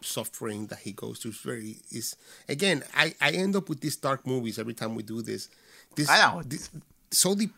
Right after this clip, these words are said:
Speaker 1: this movie is so depressing. It's so sad.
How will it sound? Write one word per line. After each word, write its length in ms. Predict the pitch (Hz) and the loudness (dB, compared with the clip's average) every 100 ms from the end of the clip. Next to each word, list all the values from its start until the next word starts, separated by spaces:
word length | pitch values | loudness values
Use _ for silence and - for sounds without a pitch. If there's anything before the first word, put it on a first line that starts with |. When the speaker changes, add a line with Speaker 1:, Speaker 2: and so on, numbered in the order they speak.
| - | -6
Speaker 1:
this 160 | 147 190 | -2 0
movie 240 | 214 147 | 0 0
is 80 | - | 0
so 560 | - - - - 151 | 2 4 4 4 2
depressing. 580 | 131 123 - 120 - 85 - _ _ _ _ _ _ _ _ - | -2 -6 -6 -6 -6 -10 -16 _ _ _ _ _ _ _ _ -2
It's 120 | 151 | 4
so 280 | - 180 170 | 6 6 4
sad. 460 | - 127 110 95 | 2 2 0 -6